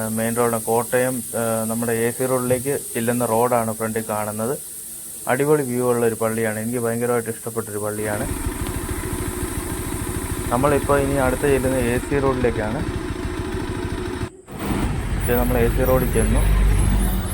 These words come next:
എ സി റോഡിൻ്റെ കാഴ്ചയാണ് ഈ കാണുന്നത്, പുതുക്കി പണിഞ്ഞ എ സി റോഡ്.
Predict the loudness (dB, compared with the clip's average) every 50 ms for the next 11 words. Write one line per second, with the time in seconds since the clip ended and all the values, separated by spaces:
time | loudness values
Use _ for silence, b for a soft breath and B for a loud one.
0 | -4 -4 -4 -4 -2 -2 0 0 0 0 0 2 2 2 2 2 0 0 0 0
1 | 0 2 2 4 2 4 4 2 2 2 2 2 0 0 0 0 0 0 0 0
2 | 0 0 0 0 0 0 -2 -2 -4 -4 -4 -4 -4 -4 -4 -4 -6 -4 -4 -6
3 | -6 -6 -4 -2 -2 0 0 0 0 2 2 2 2 2 2 2 2 2 0 0
4 | 0 -2 0 2 2 2 2 2